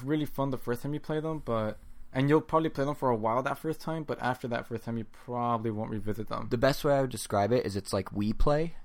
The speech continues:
Speaker 2: minus any high score tracking.
Speaker 1: Mm, that works.
Speaker 2: So, I mean, literally one of them is straight up the tank game from Wii Play with some tweaked visuals and control options. But basically, the cool thing about the Rec Room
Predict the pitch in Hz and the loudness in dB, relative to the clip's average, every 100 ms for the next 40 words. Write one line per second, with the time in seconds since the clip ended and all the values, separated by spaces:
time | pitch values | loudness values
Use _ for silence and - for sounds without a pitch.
0 | - - - - - - 104 104 113 117 | -12 -12 -12 -14 -14 -6 0 6 6 6
1 | 117 - 113 113 95 95 - 90 76 - | 2 0 0 2 4 2 0 -2 -2 -4
2 | - - - - - - - - - - | -8 -8 -6 -6 -8 -14 -18 -20 -20 -20
3 | - - - - 135 131 - 120 110 113 | -20 -20 -18 -10 -8 -8 -10 -10 -8 4
4 | 147 139 113 147 147 139 165 160 131 123 | 6 6 4 2 4 4 4 4 2 2
5 | 131 120 117 110 104 117 107 - - 104 | 2 0 0 0 2 4 4 2 0 2
6 | 98 90 - 92 - 107 90 - 92 87 | 2 0 -4 -6 -2 -2 -2 -6 -6 -6
7 | 92 92 90 90 - 87 85 - 92 85 | -6 -4 -4 -6 -6 -6 -6 -8 -10 -12
8 | - - 98 - - - 98 87 90 82 | -10 -6 -6 -6 -16 -8 -6 -4 -4 -4
9 | 80 85 90 - 90 67 52 - - - | -6 -10 -10 -6 -4 -2 -4 -8 -12 -6
10 | - - 139 143 120 107 101 - - - | -2 2 2 0 -4 -2 -2 -4 -6 -8
11 | - - 107 151 139 127 113 107 104 - | -8 -8 -4 -2 -2 -2 -4 -2 6 6
12 | - 113 98 92 | 6 2 0 -2